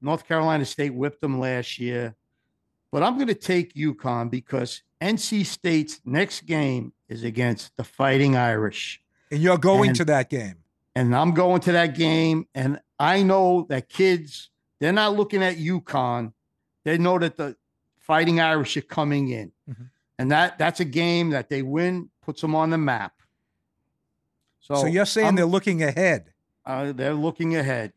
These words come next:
Speaker 1: It's a, it's, it's something that happens all the time.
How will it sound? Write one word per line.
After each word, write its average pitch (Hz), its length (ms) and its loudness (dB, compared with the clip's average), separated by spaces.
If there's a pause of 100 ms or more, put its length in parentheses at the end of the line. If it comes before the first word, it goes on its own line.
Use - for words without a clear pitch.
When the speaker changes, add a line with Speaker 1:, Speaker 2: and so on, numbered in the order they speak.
(100)
Speaker 1:
It's - 220 -12
a, 143 180 -2
it's, - 220 -10
it's - 260 -8
something 170 520 2
that 156 160 4
happens 147 420 2
all 156 180 4
the 165 80 2
time. 120 420 0